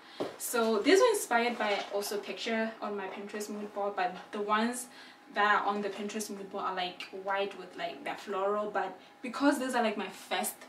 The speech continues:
platform, uh, boots, I thought I'd buy, like, black ones, you know, buy something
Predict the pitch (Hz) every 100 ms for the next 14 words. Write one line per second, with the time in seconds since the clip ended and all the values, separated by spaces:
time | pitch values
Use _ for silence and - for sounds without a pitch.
0 | - - 196 196 - 208 202 190 - -
1 | - - 220 208 190 - - - 233 247
2 | 240 233 - - - - - - - 220
3 | 226 247 247 220 196 196 196 190 180 -
4 | 202 220 214 196 185 190 202 208 202 202
5 | 202 202 208 202